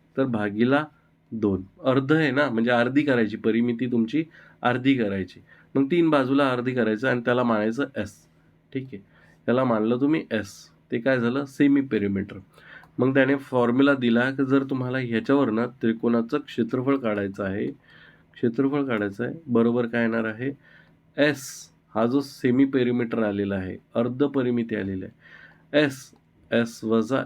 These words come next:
ए एस वजा बी, एस वजा सी. ह्याने एवढा भन्नाट फॉर्म्युला बनवलेला आहे, ट्रिकी आहे, म्हणजे खूप कॉम्प्लिकेटेड आहे पाहायला गेलं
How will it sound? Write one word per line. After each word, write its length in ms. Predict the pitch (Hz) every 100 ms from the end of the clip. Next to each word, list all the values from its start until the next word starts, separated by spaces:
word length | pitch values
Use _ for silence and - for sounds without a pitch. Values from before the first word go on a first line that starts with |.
| -
ए 100 | 117 101 101 _ _ _ _ _ -
एस 360 | 120 123 - 117
वजा 420 | 113 113 113 131
बी, 340 | 113 98 95 - _ _ _ _ _ -
एस 340 | 117 113 -
वजा 400 | 113 107 101 123
सी. 320 | 127 - - - _ _ _ - - -
ह्याने 200 | 117 135
एवढा 220 | 143 151
भन्नाट 480 | 143 107 104 120 139
फॉर्म्युला 420 | 131 117 110 123
बनवलेला 480 | 120 117 117 117 113
आहे, 80 | 107 - _ - 131 117 -
ट्रिकी 460 | 151 180 180 185 165
आहे, 180 | 107 98 _ _
म्हणजे 260 | 120 117 139 -
खूप 160 | 139
कॉम्प्लिकेटेड 640 | - 123 139 151 147 139 131
आहे 180 | 113
पाहायला 360 | 98 110 107 110
गेलं 200 | 104 104